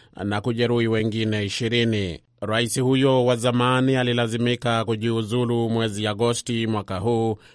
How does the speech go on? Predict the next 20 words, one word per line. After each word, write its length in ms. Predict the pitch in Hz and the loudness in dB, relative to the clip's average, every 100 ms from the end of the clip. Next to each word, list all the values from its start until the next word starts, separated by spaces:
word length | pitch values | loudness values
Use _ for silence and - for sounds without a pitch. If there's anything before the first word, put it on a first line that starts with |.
| - _ - | -20 _ -14
na 160 | 76 | -14
kuwekwa 540 | 76 98 117 117 117 110 | -8 -4 -4 -2 -2 -2
kizuizini 760 | 117 104 113 107 117 127 127 | -4 -2 -4 -2 -2 0 0
akisubiri 760 | 120 117 107 110 120 120 117 110 | -2 -4 -6 -2 0 0 0 0
hukumu 680 | 110 101 120 120 123 123 | -2 -2 -2 0 2 0
dhidi 260 | 113 120 113 | 0 -2 0
ya 80 | 113 | -2
madai 680 | 113 110 117 127 117 127 127 | 0 0 2 2 2 2 0
ya 100 | 101 | -2
kuchochea 560 | 113 110 107 123 113 | -4 -6 -4 -2 0
mapigano 540 | 107 110 110 104 113 110 | 0 -4 -4 -2 0 0
ya 80 | 107 | -2
kikabila, 680 | 110 120 110 131 127 110 107 - _ _ _ | -6 -4 0 2 2 0 -2 -10 _ _ _
ukatili, 840 | - 95 - 113 139 131 110 110 98 - | -10 -8 -4 -2 0 0 0 -4 -8 -10
ubakaji 840 | 107 117 120 - 131 127 110 110 98 | -6 -2 -2 -2 0 0 -2 -4 -2
na 160 | 117 | 0
udhalilishaji 840 | 120 117 117 117 113 - 120 117 113 | 0 0 0 0 -2 -2 -2 0 -2
wa 140 | 107 | -4
kila 340 | 104 120 113 107 | -2 -2 0 0
aina. 540 | 110 104 98 85 69 | 0 -2 -2 -6 -10